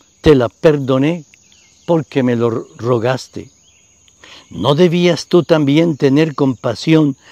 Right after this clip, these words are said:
de tu compañero como yo tuve compasión de ti?".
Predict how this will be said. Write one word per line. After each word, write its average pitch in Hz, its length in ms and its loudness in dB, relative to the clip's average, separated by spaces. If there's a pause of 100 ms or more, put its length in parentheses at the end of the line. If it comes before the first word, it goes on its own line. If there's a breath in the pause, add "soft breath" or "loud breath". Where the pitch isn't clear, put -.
(140)
de 120 220 -2
tu 208 260 2
compañero 170 760 2 (280 soft breath)
como 139 320 -2
yo 175 300 -2
tuve 180 500 -2
compasión 151 680 0
de 117 140 -2
ti?". 233 280 -4